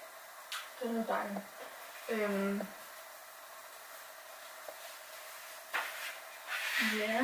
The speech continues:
Det var egentlig ligesom det her, du nævnte med også at hjælpe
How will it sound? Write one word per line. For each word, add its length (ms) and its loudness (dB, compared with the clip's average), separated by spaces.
Det 160 12
var 100 12
egentlig 300 12
ligesom 260 6
det 200 4
her, 120 6
du 60 4
nævnte 420 6
med 80 10
også 240 10
at 80 12
hjælpe 360 10